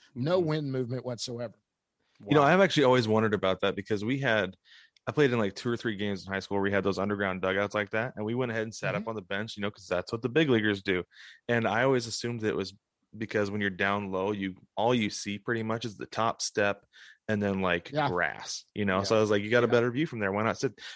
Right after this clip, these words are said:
Speaker 3: But that air situation, that's a game changer entirely.
Speaker 1: Yeah. And I always wondered if, if the, if the Rangers played any kind of, uh, home field advantage there and not,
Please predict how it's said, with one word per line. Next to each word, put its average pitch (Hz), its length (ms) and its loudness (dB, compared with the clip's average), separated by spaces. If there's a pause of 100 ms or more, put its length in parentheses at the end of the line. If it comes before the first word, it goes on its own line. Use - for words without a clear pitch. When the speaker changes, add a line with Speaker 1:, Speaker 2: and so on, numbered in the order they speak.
(100)
Speaker 3:
But 110 180 -4
that 151 220 6
air 139 200 6
situation, 110 500 2
that's 139 140 -2
a - 20 -12
game 101 220 -4
changer 80 360 -6 (300)
entirely. 104 480 4
Speaker 1:
Yeah. 202 220 6 (640)
And 185 120 8
I 196 40 8
always 233 280 8
wondered 202 320 4
if, 165 160 -2
if 170 300 -2
the, 143 320 0
if 143 160 0
the 143 80 0
Rangers 147 440 0
played 147 300 0
any 143 160 0
kind 139 260 2
of, 117 180 0
uh, 110 260 -2 (320)
home 151 260 2
field 143 240 2
advantage 123 440 0
there 120 160 0
and 113 140 0
not, 127 240 0